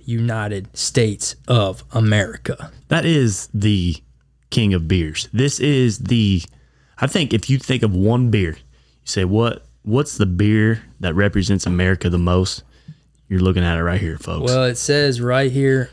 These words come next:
Speaker 1: on either side of the Anheuser-, Anheuser-Busch logo,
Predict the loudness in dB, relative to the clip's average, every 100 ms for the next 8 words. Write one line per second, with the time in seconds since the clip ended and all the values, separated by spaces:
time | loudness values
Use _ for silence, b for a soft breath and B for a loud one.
0 | b b _ _ _ _ -4 0 2 2
1 | 0 0 2 2 0 0 2 2 2 0
2 | -4 -6 -4 0 0 0 0 0 0 0
3 | -2 -2 -4 -4